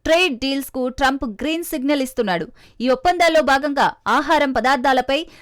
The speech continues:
సుంకాలను ట్రంప్ తొలగిస్తున్నాడు. ప్రధానంగా అందులో కాఫీ, బనానా ఉన్నాయి. ఇక బ్రెజిల్తో కూడా ట్రంప్ డీల్ కు యత్నిస్తున్నాడు. మొదటి నుంచి బ్రెజిల్తో ట్రంప్ వాణిజ్య యుద్ధానికి సై అన్నాడు. కానీ ఇటీవల ట్రంప్ వెనక్కి తగ్గాడు.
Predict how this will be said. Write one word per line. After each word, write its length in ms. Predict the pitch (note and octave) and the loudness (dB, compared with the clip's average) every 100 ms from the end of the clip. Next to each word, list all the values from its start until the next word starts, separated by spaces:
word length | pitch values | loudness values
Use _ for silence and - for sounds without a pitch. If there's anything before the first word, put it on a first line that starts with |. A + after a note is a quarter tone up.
| - | -6
సుంకాలను 720 | E4 F#4 F#4 D#4+ C#4+ A3 - - | -4 0 2 4 4 0 -6 0
ట్రంప్ 320 | B3 D#4 D#4+ C#4+ | 0 0 -2 0
తొలగిస్తున్నాడు. 680 | C#4 C#4+ - B3+ G3+ E3+ - _ | 0 -2 -6 -2 -2 -4 -8 _
ప్రధానంగా 500 | G#3 G3+ D4 D#4 D4+ | -4 0 2 2 2
అందులో 320 | D4 C4 D4 D4 | 2 2 0 0
కాఫీ, 600 | B3+ A#3+ D#4 D#4+ E4 E4+ | 2 2 2 0 -4 -2
బనానా 420 | G3+ A3 C#4+ D4 | 0 2 2 2
ఉన్నాయి. 280 | C4+ G#3 D3 _ _ - | 0 -2 -8 _ _ -6
ఇక 160 | B3+ | -2
బ్రెజిల్తో 520 | A#3 A3 A3 D#4 D#4+ D4+ | 2 2 0 0 2 0
కూడా 280 | D4 C#4+ | 2 2
ట్రంప్ 460 | C#4 D4+ D4 D4+ D4 | 2 2 0 0 -6
డీల్ 340 | G#3+ C4 D4+ C4 | -4 -4 -4 -6
కు 200 | C#4+ C#4 | -4 -2
యత్నిస్తున్నాడు. 760 | A3+ C4+ C#4 B3+ A3 F3 D#3 - - - | -2 -2 -4 -4 -2 -2 -6 -16 -20 -8
మొదటి 380 | A3 C4 F#4 F#4 | -2 0 0 0
నుంచి 340 | D#4+ C#4+ - C#4 | -2 -2 -4 -4
బ్రెజిల్తో 600 | A3 A#3+ D4+ C#4+ C4 C4 | -2 -2 -2 -2 0 0
ట్రంప్ 380 | C4+ B3 C4+ C4+ | 0 -2 -2 -2
వాణిజ్య 440 | A3 B3+ D#4+ C#4+ D4 | 0 0 -2 -6 -6
యుద్ధానికి 580 | A#3 A3+ D4 C4 C#4+ | -4 0 0 0 -4
సై 300 | D#4 A#3+ C4 C#4 | -6 -2 -2 -2
అన్నాడు. 360 | G#3 E3+ - - - | -2 -4 -6 -12 -2
కానీ 320 | B3+ C4 F#3 - - - | 0 0 -4 -12 -18 -10
ఇటీవల 420 | A#3 F4 F4+ E4+ | -4 0 4 4
ట్రంప్ 360 | E4 E4 D4 E4 | 2 2 0 0
వెనక్కి 400 | B3 C4 E4+ E4 | -2 -2 -4 -4
తగ్గాడు. 440 | C#4 C4+ G#3+ E3+ | -4 -2 0 -2